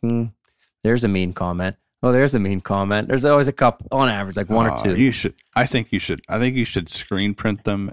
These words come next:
Speaker 2: and w-, the, like, the season finale of the podcast. Like, you can,
Speaker 1: Just
Speaker 2: you
Speaker 1: read
Speaker 2: know,
Speaker 1: 'em.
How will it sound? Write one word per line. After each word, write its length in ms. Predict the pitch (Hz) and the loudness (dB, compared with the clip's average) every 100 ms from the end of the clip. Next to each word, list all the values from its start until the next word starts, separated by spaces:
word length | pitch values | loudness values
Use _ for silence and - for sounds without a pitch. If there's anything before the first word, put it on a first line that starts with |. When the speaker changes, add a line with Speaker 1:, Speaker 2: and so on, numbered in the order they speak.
| - | -6
Speaker 2:
and 380 | 98 95 92 95 | -2 -2 -4 -6
w-, 80 | 101 - | -8 -6
the, 180 | 95 90 | -2 0
like, 200 | 87 - | -2 -2
the 80 | 85 | -2
season 400 | - 101 98 87 | 0 0 0 -4
finale 500 | - 90 90 90 85 | -4 -2 0 0 -2
of 80 | |
the 80 | 80 | -6
podcast. 640 | - 90 85 80 82 76 - | -2 0 0 -2 -4 -4 -6
Like, 200 | 82 80 | -6 -6
you 180 | 87 87 | -8 -8
can, 160 | 90 | -4
Speaker 1:
Just 220 | 85 131 | -2 0
Speaker 2:
you 60 | 107 | 4
Speaker 1:
read 180 | 135 156 | 4 4
Speaker 2:
know, 80 | |
Speaker 1:
'em. 120 | 127 | 2